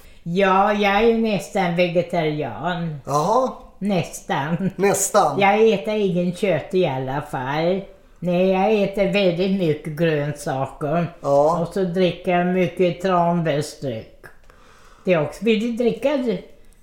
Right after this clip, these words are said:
Speaker 2: Vi kan,
Speaker 1: du smaka?
Speaker 2: vi kan ta ett glas sen.
Speaker 1: Ja, du ska få det sen. <laughs>
Speaker 2: Kanske jag också blir hundra år.
Speaker 1: Ja. <laughs>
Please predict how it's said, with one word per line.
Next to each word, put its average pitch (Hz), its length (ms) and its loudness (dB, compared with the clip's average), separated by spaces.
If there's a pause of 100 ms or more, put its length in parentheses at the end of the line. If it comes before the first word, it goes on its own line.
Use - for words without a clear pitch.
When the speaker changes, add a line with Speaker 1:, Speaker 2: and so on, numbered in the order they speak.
(100)
Speaker 2:
Vi 220 160 2
kan, 247 120 6
Speaker 1:
du 247 60 2
smaka? 208 760 2
Speaker 2:
vi 190 60 2
kan 240 200 2
ta 247 220 4
ett - 100 0
glas 196 360 4
sen. 156 340 0
Speaker 1:
Ja, 196 200 2 (100)
du 254 100 -2
ska 196 260 -2
få 165 260 0
det 165 260 -6
sen. 185 440 -2 (340)
<laughs> - 320 -4
Speaker 2:
Kanske 208 320 2
jag 214 160 6
också 226 320 2
blir 208 140 6
hundra 165 420 2
år. - 60 4
Speaker 1:
Ja. 185 240 4 (1000)
<laughs> 190 80 -4